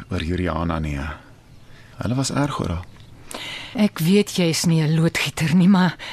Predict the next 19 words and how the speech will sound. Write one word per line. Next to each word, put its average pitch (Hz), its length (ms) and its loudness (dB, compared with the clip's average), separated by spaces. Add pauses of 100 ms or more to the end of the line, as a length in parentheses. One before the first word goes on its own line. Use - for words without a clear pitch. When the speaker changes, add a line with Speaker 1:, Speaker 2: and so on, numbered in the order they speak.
(360)
Speaker 2:
ek 254 160 2
wil 277 120 4
ook 269 100 2
nie 302 100 4
gratis 254 480 4
gunste 294 380 2
hê 151 200 0
nie. 117 200 -4 (1080)
En 240 180 4 (380)
jy 269 120 6
het 277 120 2
glad 269 460 0
help 247 320 2
water 254 540 2
opvee. - 440 0 (460)
Speaker 1:
Die 151 140 0
dag 160 220 4
wat 175 140 0
ek 180 300 0